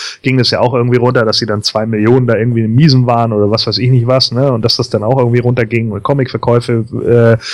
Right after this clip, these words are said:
sind im Gegensatz zu Marvel im Keller und bla. Hat ja vielleicht auch einen Grund, ne? So geil ist die New fifty-two dann vielleicht doch nicht, Leute.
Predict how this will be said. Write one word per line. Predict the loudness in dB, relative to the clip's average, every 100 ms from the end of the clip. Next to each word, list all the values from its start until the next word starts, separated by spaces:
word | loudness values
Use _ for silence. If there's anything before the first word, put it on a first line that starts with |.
| -12 -2
sind | 0 0
im | -2
Gegensatz | -2 -2 -2 -2 -4
zu |
Marvel | -2 0 0 0
im | 0 0
Keller | 0 2 2 0
und | -2 -2
bla. | 0 2 2 -2 -8 -16 -12 -10 -10 -4
Hat | -4 -4 -4
ja | -2 0
vielleicht | -2 -2 -2 -2 -2
auch | -2
einen | -2
Grund, | 0 0 0 -2
ne? | 0 0
So | 2 2 2
geil | 0 2 0
ist | -2
die | -4
New | -4
fifty-two | -2 -2 -2 -8 -4 -2
dann | -2 -2
vielleicht | -2 -2 0
doch | -2 -2
nicht, | -10 -8
Leute. | -8 -10